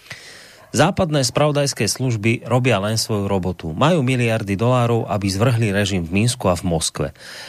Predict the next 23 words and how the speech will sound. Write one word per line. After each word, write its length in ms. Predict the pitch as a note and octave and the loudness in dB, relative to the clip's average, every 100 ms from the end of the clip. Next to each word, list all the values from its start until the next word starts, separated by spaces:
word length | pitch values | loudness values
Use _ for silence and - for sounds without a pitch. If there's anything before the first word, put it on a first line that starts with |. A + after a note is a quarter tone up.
| - - | -6 2
Ich 160 | D3+ | 4
nezaujímajú 640 | F#3+ D#3+ D#3+ C3+ B2 A2+ G#2 | 4 4 2 2 0 0 0
nejaké 480 | A2+ A2+ - G2 | 0 -2 0 0
ľudské 400 | F#2 G#2+ - - | 0 -2 -2 -2
práva, 480 | F#2+ G2+ A#2 A#2+ G#2+ | 0 2 2 4 2
občianske 480 | G2+ - A2+ G#2+ - | 0 -4 -6 -6 -4
slobody, 640 | - - A2 A2+ G#2 G#2 F2+ _ _ _ _ - - _ _ | -6 -2 0 2 2 0 -2 _ _ _ _ -20 -20 _ _
prosperita 720 | A#2+ B2 A#2+ - G#2 G2+ G2+ | 2 2 2 0 0 0 -2
bieloruská 720 | F2+ G#2 G2 G2 G2+ - F#2+ E2 | 0 0 0 -2 -4 -2 0 0
a 60 | |
ruská. 400 | G2 A2 - G#2+ | 0 -2 0 0
Chcú 320 | F#2 - F#3 F3+ | 0 0 0 2
len 80 | |
využiť 400 | C3+ B2+ A#2 A2+ | 0 0 -2 -4
prírodné 480 | - A2+ A2 G#2 F#2+ | -2 0 0 0 -2
bohatstvo 560 | E2+ G#2 G#2+ - - E2 | 0 2 2 -2 -4 -2
Bieloruska 720 | A2 A#2+ B2 A2+ - F#2 E2+ | 2 2 2 -2 -4 -2 0
a 40 | |
hlavne 300 | F#2 G2 F#2 | 0 0 0
Ruska 400 | E2 A2+ - F2+ | -2 -4 -2 0
na 80 | F2 | 0
svoje 320 | - F2 D#2+ | -2 0 -2
prežitie. 640 | D#2+ F2 F2+ F#2+ - E2 | 0 0 0 0 0 -2